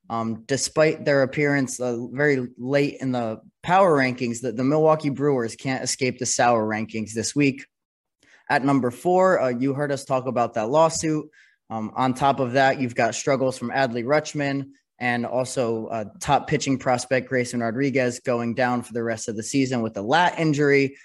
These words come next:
That puts the Orioles at number four. The A's are just on a horrendous skid, uh, losing the, of their last, their last ten. They lost their last ten games. Uh, the Marlins, after the Jazz Chisholm incident, come in at number two.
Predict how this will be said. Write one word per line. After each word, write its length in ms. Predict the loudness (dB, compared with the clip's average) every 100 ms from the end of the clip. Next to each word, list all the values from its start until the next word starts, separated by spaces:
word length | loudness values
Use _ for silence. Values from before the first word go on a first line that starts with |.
| _ -4
That 180 | -2
puts 180 | -2 -4
the 80 | -4
Orioles 540 | 0 2 4 4 2
at 80 | -2
number 240 | -4 -4 -4
four. 580 | 2 4 6 4 0 -8 -20 -20 _
The 180 | -2 0
A's 360 | 2 4 4 2
are 160 | -4
just 260 | -2 -6 -4
on 180 | -2 -2
a 40 |
horrendous 840 | -4 -6 -6 2 4 4 2 0 -2
skid, 580 | -6 0 2 2 -2 -12 _ -8
uh, 220 | -6 -6 -10 -20 _
losing 520 | 2 2 4 0 -2
the, 320 | -4 -4 -4 -10 -6
of 140 | -2
their 120 | 0
last, 280 | 2 0 -2 -6
their 220 | -2 2
last 260 | 0 -2
ten. 400 | -4 -2 0 -2
They 120 | -2 -2
lost 220 | -2 -2
their 80 | -4
last 200 | -6 -4
ten 220 | -2 2
games. 460 | 0 0 -4 -6 -12 -20 -20 _
Uh, 140 | -4
the 80 | 2
Marlins, 520 | 6 6 6 4 2
after 240 | 2 0 -2
the 100 | -2
Jazz 360 | 2 2 2
Chisholm 460 | -2 -4 0 0 0
incident, 500 | -4 -4 -4 -4 -6
come 200 | -4 -2
in 100 | -2
at 100 | -4
number 280 | -6 -8 -10
two. 520 | 0 4 4 4